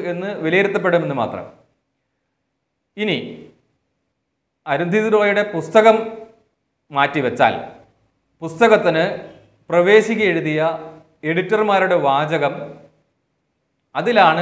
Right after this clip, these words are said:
അവരുടെ രാഷ്ട്രീയവും അതുപോലെ തന്നെ അവരുടെ ദേശവിരുദ്ധ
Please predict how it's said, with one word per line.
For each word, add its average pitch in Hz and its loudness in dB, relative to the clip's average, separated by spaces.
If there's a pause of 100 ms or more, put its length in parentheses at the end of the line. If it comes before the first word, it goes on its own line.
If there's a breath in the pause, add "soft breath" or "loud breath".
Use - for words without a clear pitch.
(140)
അവരുടെ 165 -2 (100)
രാഷ്ട്രീയവും 139 -2 (580)
അതുപോലെ 170 -2
തന്നെ 151 -4 (240)
അവരുടെ 165 2 (600)
ദേശവിരുദ്ധ 170 2